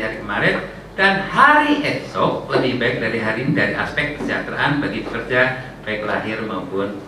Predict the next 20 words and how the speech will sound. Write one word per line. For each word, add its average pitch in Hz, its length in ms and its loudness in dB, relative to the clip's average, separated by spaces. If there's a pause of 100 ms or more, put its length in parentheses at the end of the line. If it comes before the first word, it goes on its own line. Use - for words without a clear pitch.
(640)
batin. - 320 -8 (320)
Sebetulnya 160 320 -6
indah 139 240 4
banget 127 240 0
undang-undang 123 480 0
ini, 156 320 0
tapi 147 160 0
prakteknya 156 720 0 (160)
jauh 165 400 6
panggang 143 320 4
dari 139 320 6
api, 170 560 4 (320)
ya 165 160 6
kan? 202 240 4 (440)
Undang-undangnya 208 480 4
bagus 214 240 6
banget, 220 340 6 (300)
harmonis, 214 640 6
dinamis, 208 560 6
berkeadilan, 175 960 6